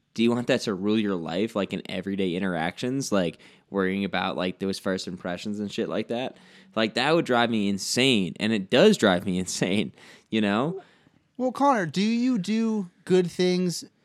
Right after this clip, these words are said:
Speaker 2: because you do good things or because it just happens, or do you do good things because it makes you feel good about yourself?
Speaker 1: The latter,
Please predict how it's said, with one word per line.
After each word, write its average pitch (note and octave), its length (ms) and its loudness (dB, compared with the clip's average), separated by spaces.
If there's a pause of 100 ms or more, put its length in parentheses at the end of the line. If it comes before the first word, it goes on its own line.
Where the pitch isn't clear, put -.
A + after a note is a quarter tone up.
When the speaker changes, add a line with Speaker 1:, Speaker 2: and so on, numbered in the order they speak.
(240)
Speaker 2:
because D3+ 360 2
you D#3 120 0
do D3+ 160 0
good C#3+ 240 0
things D3+ 320 -2
or C#3 280 -8 (220)
because D3+ 340 2
it C3+ 80 -2
just C3 160 -4
happens, D3+ 460 0
or C#3 120 -4
do C3+ 100 -6
you C#3 100 0
do C3 180 2
good C3+ 220 -2
things B2 300 -4
because B2 380 -6
it B2 40 -4
makes A#2 280 -6
you A#2+ 80 -10
feel A2+ 220 -10
good A#2 200 -6
about G#2+ 180 -10
yourself? D3 400 -10 (2500)
Speaker 1:
The A2+ 280 0
latter, D3+ 460 2